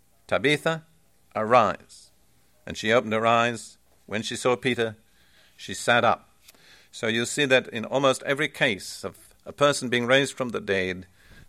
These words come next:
the gift that produced that result was the gift of faith. Now, I'm going to give an example from my personal experience. I want to say, and I hope you'll be able to receive it, that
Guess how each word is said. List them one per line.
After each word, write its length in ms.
the 100
gift 400
that 180
produced 440
that 200
result 600
was 160
the 100
gift 320
of 60
faith. 360
Now, 140
I'm 160
going 140
to 80
give 180
an 80
example 480
from 160
my 140
personal 400
experience. 760
I 80
want 240
to 80
say, 480
and 140
I 100
hope 200
you'll 100
be 120
able 100
to 60
receive 360
it, 220
that 140